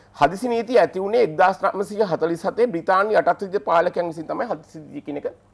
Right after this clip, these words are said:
හඳුන්වා දුන්නේ. ඊට මේ හදිසි නීතියෙන් අරගෙන බලතල මොනවද? හදිසි නීතියෙන් නිවසකට ඇතුල් වී සෝදිසි කිරීමේ කිසිදු අධිකරණමය සෝදිසි වරන්තුවක් අවශ්‍ය නැහැ. නි-, හිතා හිත-,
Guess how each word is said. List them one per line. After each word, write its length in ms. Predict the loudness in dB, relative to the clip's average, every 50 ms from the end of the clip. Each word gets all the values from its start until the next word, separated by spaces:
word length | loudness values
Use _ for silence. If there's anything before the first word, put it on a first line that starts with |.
| _ _ _ _ _ _ _
හඳුන්වා 400 | _ -8 -6 -4 -4 -6 -6 -10 -12
දුන්නේ. 260 | -14 -18 -20 -20 _ _ _ _ _ _ -20 -16 -12
ඊට 240 | -8 -4 -2 -2 2
මේ 140 | 4 4 4
හදිසි 320 | 4 2 0 -2 -4 -4
නීතියෙන් 320 | -4 -4 -2 2 4 4 4
අරගෙන 220 | 6 4 4 4
බලතල 380 | 4 4 4 4 4 4 2 4
මොනවද? 380 | 2 2 2 2 0 -2 -6 -10 -14 _ _ _ -20 _ _ 2
හදිසි 300 | 2 2 2 2 0 -2
නීතියෙන් 500 | -2 -2 0 0 2 2 2 2 0 -2
නිවසකට 460 | -2 0 2 2 2 2 2 2 4
ඇතුල් 300 | 4 4 2 0 -4 -6
වී 120 | -4 -4 -2
සෝදිසි 440 | 0 2 2 2 0 -2 -6 -8 -6
කිරීමේ 400 | -6 -6 -6 -2 2 2 2 2
කිසිදු 340 | 0 -4 -6 0 2 4
අධිකරණමය 480 | 4 4 2 0 -2 -2 2 2 2 2
සෝදිසි 360 | 2 0 -2 -4 -4 -4 -2 0
වරන්තුවක් 460 | 0 2 0 0 0 -2 -2 0 -2
අවශ්‍ය 220 | -2 -2 -2 -2
නැහැ. 200 | -2 -2 -2 -2
නි-, 200 | -2 -4 -6 -8 -10 _ _ _ _ -18 _ -10
හිතා 220 | 0 2 4 4
හිත-, 240 | 4 2 -2 -6 -6